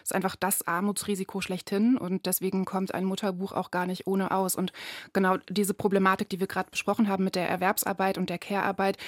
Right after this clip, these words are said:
das ist ja quasi die Grundlage davon, denn meistens verdienen wir unser Geld durch die Erwerbsarbeit.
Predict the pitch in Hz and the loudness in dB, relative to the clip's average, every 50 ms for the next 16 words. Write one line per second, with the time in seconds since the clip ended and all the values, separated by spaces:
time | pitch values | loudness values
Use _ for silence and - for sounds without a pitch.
0 | - - - 196 - - - 190 180 - - 190 185 180 190 180 - - - 208 | -14 -8 -4 -4 -2 0 0 -2 -2 -2 -2 0 0 0 0 -2 -4 0 2 4
1 | 220 262 - 180 170 170 170 175 175 180 - - 185 196 220 220 185 180 185 180 | 4 6 4 4 0 0 0 0 -2 -2 0 0 0 2 2 2 2 2 0 0
2 | - 185 180 180 175 - 208 208 - - - - 185 175 190 196 185 185 - 175 | 0 0 0 0 0 0 0 -2 -2 -6 -6 -8 -4 0 0 0 0 0 -2 -2
3 | 160 180 - 185 190 202 196 - 190 - - 185 185 180 175 185 196 - - 208 | -2 -2 0 2 2 2 2 0 -2 0 0 0 0 2 2 0 0 0 0 -2
4 | 214 202 214 220 233 | 2 2 2 2 2